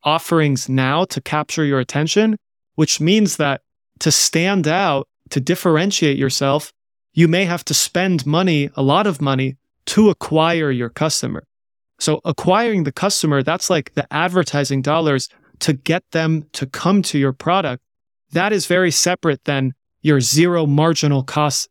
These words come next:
distribution. It's like if we think of Coca-Cola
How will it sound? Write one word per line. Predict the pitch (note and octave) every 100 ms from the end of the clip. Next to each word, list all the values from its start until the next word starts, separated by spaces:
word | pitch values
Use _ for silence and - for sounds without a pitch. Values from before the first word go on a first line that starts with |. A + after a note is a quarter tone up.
| -
distribution. | D3+ - C#3 C3+ D#3+ C#3+ - - _ _ _ _ _ _ _
It's | E3+ -
like | G3
if | F#3+ -
we |
think | D#3 F3+ F3
of | D#3+ C3+ _ _ _
Coca-Cola | - G3 F3+ - F#3 A3 F3+ C3+